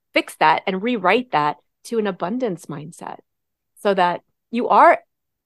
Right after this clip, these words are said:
even allowing yourself and giving yourself the permission to pay yourself first? And then the A, that's awareness. So we need to be aware of how much does it cost to be you? Because when you're spending blindly and you're not really paying attention to your money, you don't know.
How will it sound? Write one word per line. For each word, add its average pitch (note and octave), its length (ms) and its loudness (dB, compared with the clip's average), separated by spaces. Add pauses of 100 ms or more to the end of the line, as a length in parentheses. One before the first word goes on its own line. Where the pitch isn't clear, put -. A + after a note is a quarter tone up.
even C#4 300 0
allowing G#3+ 560 0
yourself E3 480 -6
and F#3+ 180 -6
giving A#3+ 300 -2
yourself G3 420 -4
the F#3 120 -8
permission E3+ 560 -10
to D#3 100 -18
pay E3+ 200 -18
yourself D#3 460 -16 (120)
first? - 500 -10 (360)
And F#3+ 160 -4
then F#3 140 -2
the - 160 -4
A, F#3 180 0
that's D#3+ 200 -8
awareness. C#3+ 720 -8
So - 160 -12
we F#3+ 120 -8
need G#3+ 160 -4
to G3 120 -8
be F#3 200 -8
aware D#3 340 -6
of E3 140 -8
how A3+ 240 0
much F#4 260 0
does A3 180 -4
it A3+ 140 -4
cost - 340 -6
to F#3+ 80 -2
be F#3 120 -8
you? F#3 400 0 (1400)
Because A3 300 -4
when B3+ 140 4
you're B3+ 100 0
spending D4 480 -4
blindly F#3+ 540 -2
and F#3 80 -6
you're F#3+ 80 -6
not G#3 160 -6
really G#3 180 -2
paying G3 240 -8
attention F3 560 -8
to F3 140 -12
your E3 100 -6
money, F#3 220 -6
you F3+ 100 -10
don't A#3 260 -2
know. G3 380 -6